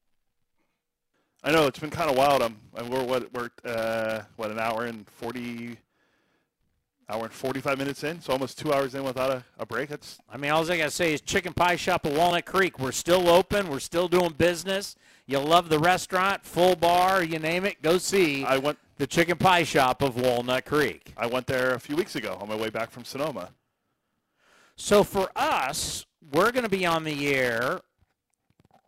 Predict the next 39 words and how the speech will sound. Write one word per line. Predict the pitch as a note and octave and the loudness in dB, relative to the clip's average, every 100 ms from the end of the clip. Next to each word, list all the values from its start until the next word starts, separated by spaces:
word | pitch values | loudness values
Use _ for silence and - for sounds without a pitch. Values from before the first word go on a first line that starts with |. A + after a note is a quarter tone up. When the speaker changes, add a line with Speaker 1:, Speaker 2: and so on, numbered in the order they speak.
| _ - | _ -4
Speaker 2:
Well, | C#3+ E3 | -2 2
what | A#3+ | 2
are | C4+ C4+ | 4 4
we | C4 G#3 | 4 2
gonna | D3+ B2 | -2 -2
do? | B2 A2+ | -4 -4
'Cause | D3+ C3+ | -6 -2
normally | G#3 D4+ C4 G#3+ F#3 | 0 2 2 0 0
in | D#3+ | 0
the | D#3 | 2
off | D#3 D3+ | 2 2
season | D3 C3 C#3+ | -4 -2 0
we're | D3 | 2
on | C#3+ C3+ C3+ | 2 2 0
Monday, | D3 D3+ D3 | -2 2 2
Wednesday, | C#3 C#3 C3 G#2+ B2 | 2 -2 -6 -6 -6
Friday. | G#2 C3 G#2 D2 - - _ _ | -6 -4 -4 -4 -14 -20 _ _
Speaker 1:
Yeah, | C3 C3+ G#2+ - | -2 -2 -2 -6
uh, | B2 | 2
Speaker 2:
But | D#3+ D3+ | 4 6
we're | F#3 | 6
only | A3+ G#3 | 6 4
gonna | F#3 E3+ | 0 -2
have | F3+ G#3 F3+ B2 A2 | -2 0 -2 -2 -8
one | A#2+ E3 E3+ D#3 | -2 0 0 -2
week | C3 E3 D#3 C#3+ | -2 -2 -2 0
of | C3 A2+ | -2 -2
Monday, | C3 D#3 C#3 | -4 -2 0
Wednesday, | B2 C#3+ F#3+ C#3+ A#2 A2 G#2+ A2+ | 0 -2 -4 -4 -4 -2 0 -2
and | A#2+ | -4
then | C3+ | -4
we | D3 | 0
got | C#3 C3+ - | 0 -2 -6
a | |
game | A#2+ D3 F#3+ D#3+ | -8 -6 -4 -6
on | C3+ B2 | -8 -8
Friday. | D3 F3 G#3+ - _ _ _ | -8 -6 -8 -12 _ _ _
Speaker 1:
Yeah, | A#2+ A#2+ A2+ | -4 -2 -4
so | - C3+ B2+ | -4 -4 -4